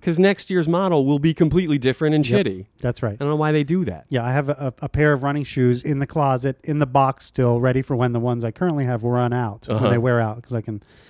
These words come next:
Speaker 2: put, switch to the new ones that are exactly the same for
Speaker 1: Yeah,
Speaker 2: that
Speaker 1: yeah.
Speaker 2: very reason.
Speaker 1: Yeah, yeah, yeah.
Speaker 2: 'Cause I knew that the model that I was wearing had already been discontinued, and if I didn't buy them right away, they're gone.
Speaker 1: Mm-hmm.
Speaker 2: So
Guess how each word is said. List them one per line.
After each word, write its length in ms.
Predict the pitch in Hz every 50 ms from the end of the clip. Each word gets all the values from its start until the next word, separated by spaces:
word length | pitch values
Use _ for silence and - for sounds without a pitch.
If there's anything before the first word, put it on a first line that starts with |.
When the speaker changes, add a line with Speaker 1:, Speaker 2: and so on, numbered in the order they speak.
| - - - - _ _ _ _
Speaker 2:
put, 140 | - 147 - - _ -
switch 300 | - - - 147 131 -
to 80 | - -
the 80 | 110 110
new 160 | 117 131 131
ones 140 | 120 110 107
that 120 | 117 110
are 60 | 110
exactly 400 | 107 101 104 127 127 131 - 123
the 100 | 107 107
same 420 | 104 - 135 123 110 98 95 101 107
for 60 | -
Speaker 1:
Yeah, 100 | 110 107
Speaker 2:
that 100 | - -
Speaker 1:
yeah. 20 | 92
Speaker 2:
very 220 | 143 143 135 127
reason. 360 | 123 139 143 135 113 101 98 92
Speaker 1:
Yeah, 180 | 107 107 101
yeah, 160 | 95 92 90
yeah. 200 | 90 92 92 87 85 -
Speaker 2:
'Cause 160 | - 139 123
I 100 | 135 131
knew 180 | 143 156 160
that 160 | 151 143 127 -
the 100 | 131 117
model 320 | 120 123 120 123 123 117
that 160 | 110 120 120
I 220 | 117 113 113 117 - _
was 160 | 123 120 107
wearing 380 | 110 143 175 175 156 139 127 123
had 120 | 117 131
already 240 | 131 131 135 131 131
been 180 | 123 123 135 127
discontinued, 720 | 117 117 107 - - 113 - - 120 110 110 104 104 101
and 120 | 120 127 123
if 120 | 117 -
I 60 | 123
didn't 200 | 113 131 135 131
buy 180 | 117 120 123 123
them 180 | 117 117 117
right 100 | 120 117
away, 420 | 113 110 113 120 113 104 98 101 101 _ _ _ _ _ _ -
they're 140 | 123 120 107
gone. 260 | 101 110 101 92 87 90 107
Speaker 1:
Mm-hmm. 280 | 113 104 87 107 104 101 107 _ _ _ _ _
Speaker 2:
So 320 | _ - 104 98 95 92